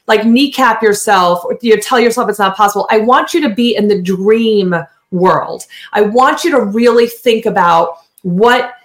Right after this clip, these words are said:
you are interested, what has ever called to you, what your interests are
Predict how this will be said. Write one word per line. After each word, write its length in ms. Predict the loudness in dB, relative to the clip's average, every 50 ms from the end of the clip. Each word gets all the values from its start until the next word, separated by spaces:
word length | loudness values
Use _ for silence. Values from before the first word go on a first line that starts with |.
| _ _
you 400 | _ -4 0 2 2 2 2 2
are 160 | 2 2 2 2
interested, 360 | 0 0 0 -2 -2 -2 0
what 200 | 0 0 0 2
has 160 | 0 0 0
ever 200 | 0 0 0 -2
called 680 | -4 -8 -14 -4 0 2 2 4 4 2 0 0 -4 -6
to 160 | -6 -4 -4
you, 300 | -2 0 0 0 0 0
what 220 | 0 -2 -2 -4 _
your 260 | -2 0 0 0 0 0
interests 580 | 0 0 0 0 -2 -2 -2 -2 -2 -4 -8 -4 0
are 420 | 2 2 4 2 2 0 0 -4